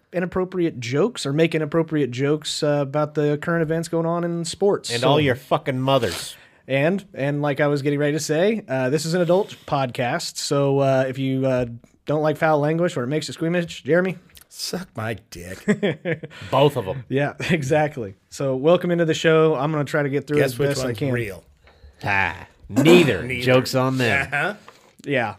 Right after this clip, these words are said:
Speaker 1: and I know how much it hurts that, uh, you guys are gonna probably have to listen to those guys talk, or Derek and Jeremy talk a lot more than I am, 'cause I just, I don't feel well. Uh,
Speaker 3: Why don't you
Speaker 1: I've
Speaker 3: go home?
Speaker 1: <laughs> Yeah, I
Speaker 3: Take the
Speaker 1: know.
Speaker 3: day off.
Speaker 1: I know, right?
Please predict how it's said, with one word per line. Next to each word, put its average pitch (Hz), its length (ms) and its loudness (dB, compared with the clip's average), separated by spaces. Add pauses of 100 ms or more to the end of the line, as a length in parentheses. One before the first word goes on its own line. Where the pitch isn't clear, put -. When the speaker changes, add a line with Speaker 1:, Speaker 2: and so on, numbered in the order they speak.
(320)
Speaker 1:
and 139 180 -4
I 135 60 0
know 135 260 0
how 127 260 -2
much 127 360 -6
it 113 80 -6
hurts 123 460 -6
that, 117 280 -6
uh, 120 60 -4
you 120 180 -4
guys 113 220 -4
are 113 40 -8
gonna 110 120 -8
probably 110 300 -8
have 107 140 -10
to 113 60 -10
listen 107 340 -12
to 104 280 -10
those 104 200 -8
guys 98 260 -12
talk, 104 300 -12
or 113 260 -6 (140)
Derek 113 340 -4
and 104 100 -10
Jeremy 104 240 -8
talk 104 260 -12
a 101 40 -14
lot 101 220 -10
more 104 140 -8
than 98 80 -10
I 101 140 -10
am, 98 100 -12
'cause 95 200 -16
I 98 80 -10
just, 92 280 -18
I 98 120 -14 (180)
don't 90 220 -14
feel 90 240 -14
well. 95 280 -12 (540)
Uh, 120 340 0
Speaker 3:
Why 131 180 2
don't 127 120 -4
you 320 80 -6
Speaker 1:
I've 285 80 -6
Speaker 3:
go - 40 -2
home? 220 280 -6
Speaker 1:
<laughs> 147 520 -4 (280)
Yeah, 151 240 0
I - 20 -6 (140)
Speaker 3:
Take 240 100 -2
the 190 80 0
Speaker 1:
know. 165 60 2
Speaker 3:
day 127 140 0
off. 85 140 -8
Speaker 1:
I 139 80 -4
know, 151 180 -2
right? 135 300 -4